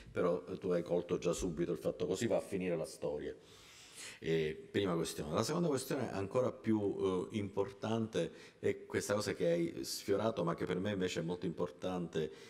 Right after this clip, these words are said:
eh, e cioè il tema, mm, eh, di Benjamin, che quando lavora sulla città, quando lavora sui passaggi, quando lavora in generale sulla cultura moderna, diciamolo chiaramente,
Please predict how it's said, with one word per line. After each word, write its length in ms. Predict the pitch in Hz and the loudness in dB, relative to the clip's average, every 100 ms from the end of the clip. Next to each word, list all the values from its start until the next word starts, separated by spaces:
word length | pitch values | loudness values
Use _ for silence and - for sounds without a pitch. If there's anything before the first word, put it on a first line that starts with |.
| - | -16
eh, 380 | - 80 82 82 | -4 0 2 0
e 140 | - 92 | -2 -4
cioè 220 | - 98 | 0 2
il 320 | 104 - 82 | 2 2 -2
tema, 560 | - 98 92 85 80 - 82 | 0 2 2 0 -2 -8 -6
mm, 140 | 80 80 | -6 -4
eh, 240 | 78 80 - | -6 -6 -4
di 140 | 90 | -2
Benjamin, 420 | 78 98 87 80 | 2 2 2 0
che 160 | 76 78 | -4 -6
quando 220 | 82 78 | -6 -4
lavora 240 | 78 80 | -2 -2
sulla 240 | 76 160 78 | -4 -2 -4
città, 560 | - 170 - 170 170 165 | -4 -6 -4 -4 -4 -4
quando 220 | 156 156 | -4 -2
lavora 420 | 151 156 156 - - - - | -2 -2 -2 -4 -8 -18 -12
sui 200 | - 90 | -6 -4
passaggi, 680 | 78 - - 90 87 82 | -2 -4 -2 -2 -2 -2
quando 220 | 78 80 78 | -2 -2 0
lavora 300 | 78 90 82 | 2 2 2
in 80 | |
generale 340 | 78 82 90 87 | 0 0 0 -2
sulla 240 | - 80 | -2 -6
cultura 380 | - 80 - 92 | -4 -4 0 0
moderna, 440 | 82 85 80 73 | 2 2 0 0
diciamolo 300 | 73 82 82 | -6 -4 -4
chiaramente, 680 | 80 - 78 - 78 - 175 | -4 -4 -2 -4 -4 -4 -6